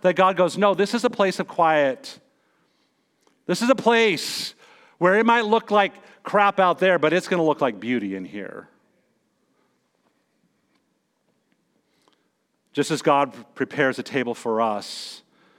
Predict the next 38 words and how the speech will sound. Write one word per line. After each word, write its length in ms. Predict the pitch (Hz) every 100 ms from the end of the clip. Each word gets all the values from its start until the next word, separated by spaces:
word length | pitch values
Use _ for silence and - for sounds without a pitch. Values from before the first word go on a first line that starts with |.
| _ _ _ _ _
I 160 | 127 160
believe 260 | 175 160
that 120 | 139 120
we 140 | 131
as 140 | 123
families, 500 | - 143 131 127 117
as 140 | 120 -
parents, 540 | - 147 135 117 107
are 100 | 113
to 80 | 104
create 300 | - 127 117
a 60 | 117 _ _ _ _ _ _
table 320 | - 131 117
for 160 | 107 110
our 80 | 104
families. 800 | 127 117 110 - - - - - _ _ _ _ _ _ _ _ _ _ _ _ _ _ _ _ _ _ _ _ _ _ _ _ _ _ _ _ _ _ _ _ _ _ -
This 100 | 113
preparing 500 | 143 - 151 139 131
of 100 | 120
this 160 | 123
table, 440 | - 143 143 120 113
it 80 | 113
takes 240 | 143 -
a 40 |
lot 220 | 123 120 117
of 80 |
work. 400 | 117 135 110 - - _ _ _ _ _ _ _ _ _ _ _ _ _ _ _ _ -
It 60 |
takes 280 | - 143 -
the 60 | 135
menu 600 | 139 147 135 117 110 - _ -
that 80 |
you 140 | 113 117
have 200 | 131 -
to 100 | 117
write. 340 | 120 135 123
It 80 | 123
takes 440 | 143 131 - -